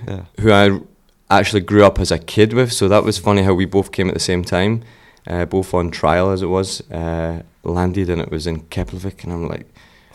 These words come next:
Speaker 2: "What the fuck? Where's all the houses? Where's everything?" It's just, like, lava and stuff.
Speaker 1: Yeah.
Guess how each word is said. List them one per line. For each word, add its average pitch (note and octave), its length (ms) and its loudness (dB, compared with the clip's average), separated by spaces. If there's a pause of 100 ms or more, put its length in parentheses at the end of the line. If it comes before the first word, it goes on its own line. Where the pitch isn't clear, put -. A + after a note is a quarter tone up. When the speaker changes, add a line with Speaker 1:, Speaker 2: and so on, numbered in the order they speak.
(200)
Speaker 2:
"What - 100 -20
the - 80 -16
fuck? - 300 -20
Where's E3+ 260 -4
all D3 80 2
the C3 160 2
houses? C3+ 400 -2
Where's C#3 260 0
everything?" B2+ 560 2
It's A2+ 120 -4
just, A#2 180 0
like, G#2 140 6
lava F#2+ 280 6
and A#2+ 140 2
stuff. B2 340 0
Speaker 1:
Yeah. G2+ 220 0